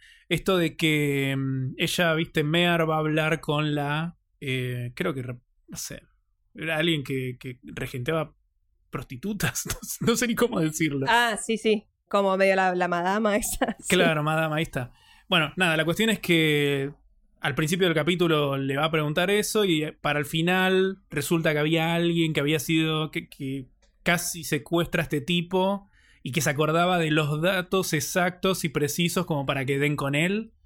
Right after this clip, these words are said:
Speaker 2: Ujú.
Speaker 1: Eso me pareció medio forzado, pero también te toma de, hace que te tome de sorpresa que, que eso es la pista que los lleva con el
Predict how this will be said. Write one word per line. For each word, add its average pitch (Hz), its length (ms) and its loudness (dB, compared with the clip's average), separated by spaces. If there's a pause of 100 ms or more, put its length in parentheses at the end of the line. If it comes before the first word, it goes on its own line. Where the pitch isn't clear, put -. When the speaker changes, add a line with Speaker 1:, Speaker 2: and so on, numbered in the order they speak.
Speaker 2:
Ujú. 208 340 -4 (220)
Speaker 1:
Eso - 120 -4
me 254 60 0
pareció 208 280 0
medio 220 220 2
forzado, 233 880 2
pero 208 160 2
también 285 400 2
te 320 140 0
toma 269 420 0
de, 196 460 0
hace 208 240 -2
que 214 80 0
te 220 120 -2
tome 226 220 0
de 214 80 0
sorpresa 180 600 0
que, 151 420 0
que 135 400 -6 (180)
eso 170 260 0
es - 140 -4
la 147 140 0
pista 160 240 0
que 139 80 -2
los 135 200 -2
lleva 151 220 2
con 135 160 -2
el 123 580 -4